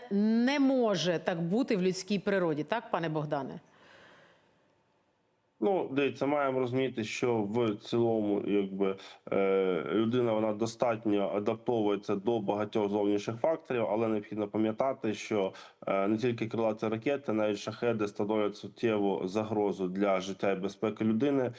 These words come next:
Speaker 2: І останні атаки це регулярно нагадують, адже ми бачимо, що ворог продовжує свою тактику, саме, е, фактично атаки проти мирного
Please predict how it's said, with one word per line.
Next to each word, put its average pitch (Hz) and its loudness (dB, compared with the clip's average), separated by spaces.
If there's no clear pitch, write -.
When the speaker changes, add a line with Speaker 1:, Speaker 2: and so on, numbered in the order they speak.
Speaker 2:
І 104 2
останні 107 0
атаки 113 -2
це 101 -2
регулярно 101 0
нагадують, 107 0
адже 95 -4
ми 95 -2
бачимо, 98 0
що - -6
ворог 107 2
продовжує 95 0
свою 95 0
тактику, 104 -2
саме, 90 -2
е, 90 2
фактично 107 -2
атаки 104 0
проти 104 -2
мирного 104 2